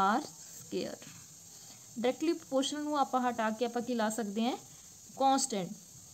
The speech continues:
F equal to G constant M one, M two by R square। G means gravitational core, mean G means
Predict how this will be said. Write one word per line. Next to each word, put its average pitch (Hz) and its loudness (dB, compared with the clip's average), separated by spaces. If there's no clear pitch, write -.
F 277 -6
equal 214 -2
to 269 4
G 233 0
constant 214 2
M 214 6
one, 208 4
M 208 4
two 254 0
by 196 4
R 247 6
square। - -6
G 247 2
means 233 2
gravitational 247 2
core, - -6
mean 214 2
G 220 2
means 247 2